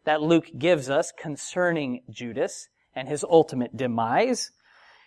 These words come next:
and it graphically shows us the result of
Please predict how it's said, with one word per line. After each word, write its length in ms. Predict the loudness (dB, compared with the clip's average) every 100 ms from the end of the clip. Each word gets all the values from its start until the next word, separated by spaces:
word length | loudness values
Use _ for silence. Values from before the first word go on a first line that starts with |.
| _
and 200 | 0 4
it 240 | 4 4 0
graphically 600 | 6 6 8 4 4 2
shows 360 | 4 4 4
us 180 | 0 -6
the 160 | -4 -4
result 380 | -2 -2 -2
of 120 | -4